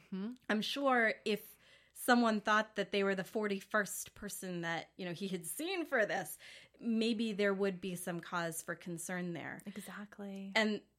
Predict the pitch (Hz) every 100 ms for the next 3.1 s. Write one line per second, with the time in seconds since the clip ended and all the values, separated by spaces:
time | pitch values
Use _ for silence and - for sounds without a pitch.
0 | _ _ 233 226 214 226 208 - - 214
1 | 240 269 226 - 233 226 202 180 180 240
2 | 233 226 269 - 233 - 220 190 175 170
3 | 160